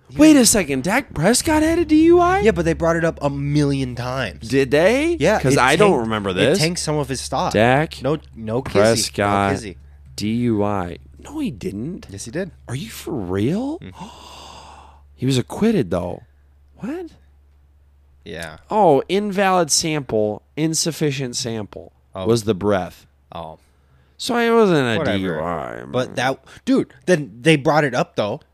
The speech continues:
Speaker 1: I remember
Speaker 2: Okay.
Speaker 1: watching, uh, Gruden's Q B camp, and they brought it up.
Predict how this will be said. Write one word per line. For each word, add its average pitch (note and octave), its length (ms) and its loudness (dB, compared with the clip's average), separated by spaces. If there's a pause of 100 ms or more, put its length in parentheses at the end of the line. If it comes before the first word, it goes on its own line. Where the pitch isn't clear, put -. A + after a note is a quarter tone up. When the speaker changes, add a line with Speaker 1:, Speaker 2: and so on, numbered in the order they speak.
(300)
Speaker 1:
I - 60 0
remember G3 220 -2
Speaker 2:
Okay. G3+ 80 4
Speaker 1:
watching, G3 340 0
uh, E3+ 260 0
Gruden's C#3+ 460 -4
Q F#3+ 180 -8
B A3 140 -6
camp, A#2+ 280 -8 (380)
and A#2 120 -10
they B2 60 -2
brought B2 280 0
it B2+ 100 -2
up. C3 200 -4